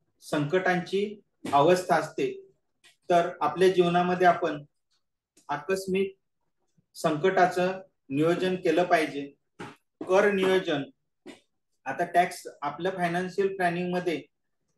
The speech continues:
tax planning करायचं म्हणजे काय, तर बऱ्याच वेळा असं होतं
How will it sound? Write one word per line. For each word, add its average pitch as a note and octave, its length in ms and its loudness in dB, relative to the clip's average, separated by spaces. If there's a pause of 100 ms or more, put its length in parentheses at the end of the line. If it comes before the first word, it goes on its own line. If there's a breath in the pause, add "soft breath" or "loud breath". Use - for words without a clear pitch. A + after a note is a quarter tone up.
(140)
tax F3 280 2
planning F#3+ 440 0
करायचं F3+ 400 2
म्हणजे E3+ 260 -2
काय, D#3 240 0 (540)
तर F#3 120 2
बऱ्याच F3 360 2
वेळा F#3 180 4
असं F3+ 220 0
होतं F#3 340 -4